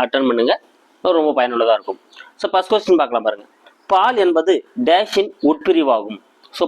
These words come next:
பால் அப்படின்றது எதனுடைய உட்பிரிவாகும்? So, இது நான் பேசினதுக்கு போதே நீங்க ஆன்சர் எடுத்துட்டு இருப்பீங்க. திணையின் உட்பிரிவு தான் வந்து பால். ஏ தாங்க இதுக்கான ஆன்சர். So, பால் என்பது ஒரு திணையோட உட்பிரிவு தான். அந்த பாலை வந்து அதுக்கப்புறம் ஐந்து வகையா வந்து வகைப்படுத்தியிருப்பாங்க. ஆண்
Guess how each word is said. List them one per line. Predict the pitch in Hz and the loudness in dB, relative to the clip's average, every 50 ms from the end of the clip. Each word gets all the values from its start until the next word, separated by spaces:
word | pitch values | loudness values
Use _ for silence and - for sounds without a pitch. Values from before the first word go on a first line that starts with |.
| - - | -2 -2
பால் | 151 151 170 185 185 160 | 0 0 0 0 0 -2
அப்படின்றது | 143 131 131 131 120 123 120 - 202 247 - - _ _ - - - - 139 151 | -2 0 -2 0 0 -2 0 0 -2 -2 -2 -6 _ _ -20 -12 -6 -4 -2 -2
எதனுடைய | 151 180 202 202 175 151 139 - 214 - - 147 143 | 0 0 0 0 0 0 -2 -2 -4 -4 -2 0 0
உட்பிரிவாகும்? | 147 139 - 165 147 143 131 120 107 101 98 104 101 - _ _ _ | 0 0 0 0 0 0 0 0 0 0 -2 -4 -6 -6 _ _ _
So, | - - | -2 0
இது | 147 143 139 | 2 2 2
நான் | 135 131 123 | 0 0 -2
பேசினதுக்கு | 147 147 - 156 147 139 | -2 0 0 0 2 2
போதே | 143 156 175 175 | 2 2 2 0
நீங்க | 170 151 139 | 0 0 0
ஆன்சர் | 143 147 - 151 143 | -2 -2 0 0 0
எடுத்துட்டு | 131 123 139 127 127 | 0 0 -2 -2 -2
இருப்பீங்க. | 120 120 123 135 170 208 - _ _ _ - - - - - _ _ _ - | 0 0 0 0 -2 -4 -6 _ _ _ -20 -20 -18 -18 -18 _ _ _ -4
திணையின் | 196 208 226 240 247 240 233 208 | -2 0 0 0 -2 0 0 0
உட்பிரிவு | 180 160 - - 175 165 156 147 139 | 0 0 0 0 2 2 2 2 2
தான் | 160 151 127 | 0 0 -2
வந்து | 123 131 151 - _ | -2 -2 -2 -2 _
பால். | 127 113 110 - - - 113 139 | 0 -2 -2 -2 -4 -4 -2 0
ஏ | 151 151 139 | 0 2 0
தாங்க | 139 135 131 120 | 0 0 0 -2
இதுக்கான | - 104 - 107 110 107 98 | -2 -2 -2 -2 0 0 -2
ஆன்சர். | 98 - - 101 - - _ _ - | -4 -6 -8 -10 -12 -12 _ _ -8
So, | - 127 - - | -8 -6 -2 0
பால் | 127 139 147 147 135 | 0 0 0 -2 -4
என்பது | 127 120 123 127 175 220 - - - - _ _ - 160 | -2 -4 -2 -2 -2 -2 -4 -8 -18 -20 _ _ -2 0
ஒரு | 165 160 - - | 0 0 -2 -2
திணையோட | 160 165 185 214 208 180 160 165 170 151 | -4 -2 -2 -2 0 0 0 0 0 -2
உட்பிரிவு | 135 123 - 147 135 131 123 120 160 | -4 -4 -2 0 0 0 0 0 -2
தான். | - - - _ _ - 196 | -4 -6 -10 _ _ -4 -4
அந்த | 202 196 190 185 - | -2 -2 -2 -2 -2
பாலை | 180 190 202 202 196 | -2 0 0 0 0
வந்து | 180 190 208 180 | 0 0 -2 -2
அதுக்கப்புறம் | 160 165 160 151 180 175 156 143 | 0 0 0 0 0 0 0 0
ஐந்து | 160 160 160 151 | 0 2 2 0
வகையா | 139 139 151 147 131 | 2 0 0 0 0
வந்து | 123 127 127 | 0 2 2
வகைப்படுத்தியிருப்பாங்க. | 117 120 120 113 117 107 107 - 104 - - 101 98 101 104 104 - - _ - 120 | 2 2 0 -2 -2 -4 -4 -4 -6 -4 -2 -2 -2 0 -2 -4 -4 -6 _ -4 -2
ஆண் | 123 123 | -2 -2